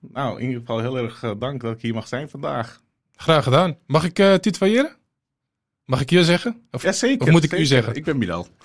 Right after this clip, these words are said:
Speaker 2: <laughs> Oké, nou, nou, je bent, je bent tweeëndertig, gaf je net aan. We hebben, eh, kort
Speaker 1: Drieëndertig inmiddels.
Speaker 2: drieëndertig, kort voorgesprekje gehad.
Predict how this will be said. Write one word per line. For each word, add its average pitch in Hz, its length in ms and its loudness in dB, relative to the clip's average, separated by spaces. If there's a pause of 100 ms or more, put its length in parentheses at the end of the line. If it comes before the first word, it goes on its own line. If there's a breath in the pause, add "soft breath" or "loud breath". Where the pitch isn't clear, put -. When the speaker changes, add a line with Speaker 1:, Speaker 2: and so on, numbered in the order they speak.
Speaker 2:
<laughs> 131 280 -6
Oké, 117 260 0
nou, 110 200 -2 (240 loud breath)
nou, 123 140 2
je 135 60 6
bent, 143 240 4
je 131 120 4
bent 143 180 4
tweeëndertig, 170 680 4
gaf 139 200 -4
je 151 60 0
net 147 200 0
aan. 147 300 0
We 123 60 0
hebben, 127 180 2
eh, 127 60 2
kort 123 80 2
Speaker 1:
Drieëndertig 110 480 0
inmiddels. 95 280 4
Speaker 2:
drieëndertig, 151 460 2
kort 151 220 2
voorgesprekje 147 600 -2
gehad. 143 340 2